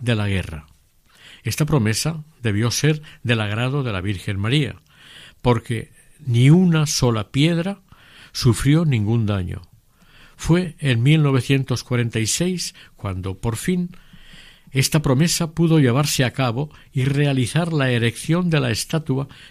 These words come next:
que hoy se puede ver y venerar allí. El nombre de esta estatua, elegido por su autor,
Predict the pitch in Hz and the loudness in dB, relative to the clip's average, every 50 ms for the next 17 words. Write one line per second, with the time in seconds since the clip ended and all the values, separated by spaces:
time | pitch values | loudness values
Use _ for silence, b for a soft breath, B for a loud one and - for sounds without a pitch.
0 | B B - - 123 131 151 151 - - 117 - - 131 143 143 143 131 113 127 | B B -4 0 2 2 4 2 2 0 -2 -2 2 2 4 4 4 2 2 0
1 | 139 139 131 - - - - - 135 127 120 120 101 104 104 104 120 123 113 113 | 0 -2 -4 -10 -14 -20 -8 -2 0 2 2 2 0 0 -4 -4 -4 -4 -4 -6
2 | 101 92 98 87 71 - - - _ _ - _ _ _ _ _ _ _ _ B | -6 -6 -8 -8 -8 -12 -20 -20 _ _ -20 _ _ _ _ _ _ _ _ B
3 | B B B B B B B B B B B B B B B B B B B B | B B B B B B B B B B B B B B B B B B B B
4 | B B B _ _ - 135 135 143 170 180 175 180 180 170 151 143 139 127 - | B B B _ _ 2 4 6 6 4 4 4 2 4 4 6 4 4 2 2
5 | - 113 98 - - - 170 160 - 160 147 151 151 151 - - 139 127 120 113 | 0 -2 -2 -2 -4 -4 -4 -4 -2 -2 -2 -2 -2 -4 -6 -4 -2 -2 -2 -4
6 | - - 147 151 151 143 147 - 120 - - - 113 107 101 104 107 101 98 - | 0 2 2 2 2 2 0 -2 -4 -4 -2 -4 -4 -4 -2 -4 -6 -8 -10 0
7 | - 151 147 139 135 - | 2 2 2 2 0 -8